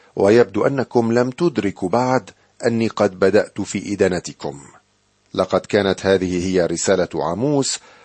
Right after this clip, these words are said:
ولا عجب أن الشعب أراد طرده من المدينة،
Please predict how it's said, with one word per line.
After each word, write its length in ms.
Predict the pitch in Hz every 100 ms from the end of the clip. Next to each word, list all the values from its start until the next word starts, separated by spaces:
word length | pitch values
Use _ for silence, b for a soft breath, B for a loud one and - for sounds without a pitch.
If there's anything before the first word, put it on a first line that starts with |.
| b
ولا 320 | - 101 110
عجب 460 | 104 113 123 113 92
أن 300 | 117 120 104
الشعب 460 | 92 - 110 95
أراد 460 | 95 98 101 98 90
طرده 520 | - 107 92 90 92
من 160 | 92 123
المدينة، 640 | 131 135 123 98 76 76